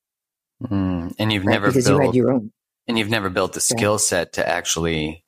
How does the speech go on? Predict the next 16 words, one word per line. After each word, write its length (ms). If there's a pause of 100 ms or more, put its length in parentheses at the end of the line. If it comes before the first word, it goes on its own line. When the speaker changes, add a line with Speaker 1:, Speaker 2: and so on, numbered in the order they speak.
(220)
Speaker 1:
like, 200
say 280
no 160
to 120
that, 260 (100)
to 80
actually 440
step 380
forward, 340
because 220
you 60
couldn't. 400
From 180
a 40
survival-based 640
perspective, 520